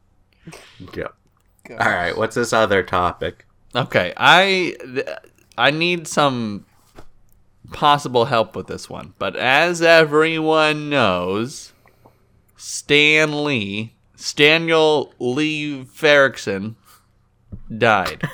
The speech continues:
Speaker 3: <laughs>
Speaker 1: Is that his real name?
Speaker 3: I have no idea.
Speaker 1: Okay.
Speaker 3: Um, but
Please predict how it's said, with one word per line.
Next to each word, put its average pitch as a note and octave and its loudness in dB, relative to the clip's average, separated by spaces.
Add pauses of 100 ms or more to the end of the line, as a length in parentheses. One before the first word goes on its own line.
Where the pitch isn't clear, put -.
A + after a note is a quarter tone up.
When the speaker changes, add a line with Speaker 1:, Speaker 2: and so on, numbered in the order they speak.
(100)
Speaker 3:
<laughs> - -20
Speaker 1:
Is A#2 -4
that C3+ 0
his C#3+ -4
real G#2+ -8
name? F#2+ -8 (560)
Speaker 3:
I A#2 -4
have A2+ -6
no F#2 -4
idea. F2+ -10 (520)
Speaker 1:
Okay. - -10 (360)
Speaker 3:
Um, A#2+ 0 (1800)
but C3+ 4